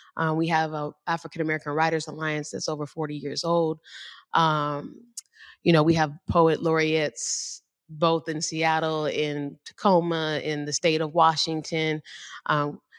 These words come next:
King County has a poetry, um,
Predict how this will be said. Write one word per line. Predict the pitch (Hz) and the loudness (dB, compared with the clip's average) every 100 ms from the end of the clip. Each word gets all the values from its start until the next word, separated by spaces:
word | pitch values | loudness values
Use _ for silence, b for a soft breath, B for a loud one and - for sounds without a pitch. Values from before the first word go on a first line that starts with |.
| B _ | B _
King | - 151 | 4 4
County | 175 165 160 160 | 4 2 2 0
has | 156 156 151 | 0 0 -2
a | 156 | -2
poetry, | 170 160 160 - 170 160 156 156 - | 2 2 2 0 -2 0 0 -2 0
um, | 160 156 151 147 151 | 2 2 0 -2 -6